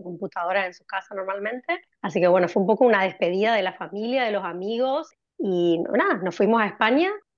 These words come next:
con, también después del corralito demás, así que nos mudamos en el dos mil dos con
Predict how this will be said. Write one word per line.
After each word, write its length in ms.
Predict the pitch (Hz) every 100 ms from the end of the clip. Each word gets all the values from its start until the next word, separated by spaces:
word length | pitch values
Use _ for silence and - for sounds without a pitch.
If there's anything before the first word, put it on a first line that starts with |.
| -
con, 160 | 185
también 380 | 170 160 175 262
después 240 | 160 - 180
del 140 | 170
corralito 520 | 185 175 175 240 -
demás, 300 | 240 247 302 - - _
así 320 | - 175 -
que 80 | 180
nos 100 | 175
mudamos 380 | 170 170 190 220
en 80 | 214
el 100 | 202
dos 100 | 190
mil 220 | 196 202
dos 300 | 208 262 302 _
con 360 | 185 196 302